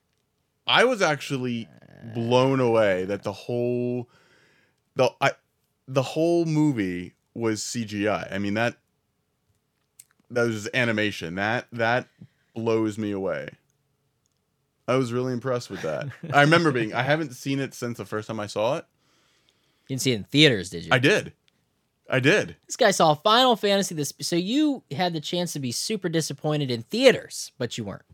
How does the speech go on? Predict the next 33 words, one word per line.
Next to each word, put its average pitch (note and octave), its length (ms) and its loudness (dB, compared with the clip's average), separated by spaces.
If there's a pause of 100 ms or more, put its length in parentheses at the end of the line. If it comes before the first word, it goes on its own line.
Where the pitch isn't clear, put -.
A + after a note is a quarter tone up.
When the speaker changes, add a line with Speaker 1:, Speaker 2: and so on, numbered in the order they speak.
(380)
Speaker 1:
Yeah, E3+ 260 -4
I B2 40 -8
Speaker 2:
I D#3 220 0
did F3 60 -2
Speaker 1:
wasn't. D#3 140 0
Speaker 2:
not D#3 220 2
see D3+ 180 -2
it C#3 60 0
in C3 80 -2
theaters. A2+ 380 -2
I A#2 40 -10
saw B2+ 220 -2
it A#2 40 -2
after. A2 600 -2 (1200)
And, F#2 220 -10
uh, F#2 300 -4
hey, E3+ 140 2
I D3+ 80 4
like E3 200 4
Alec E3 260 6
Baldwin. C3+ 460 2 (460)
He B2+ 80 -8
was C#3+ 100 -6
in G2 100 -4
it. A#2 120 -8 (2500)
And B2+ 120 0
there C#3+ 80 8
was C#3 100 4
a C3 60 -2
chocobo D3+ 420 4
on D3 100 6
a C3+ 40 2
t-shirt. B2+ 540 -2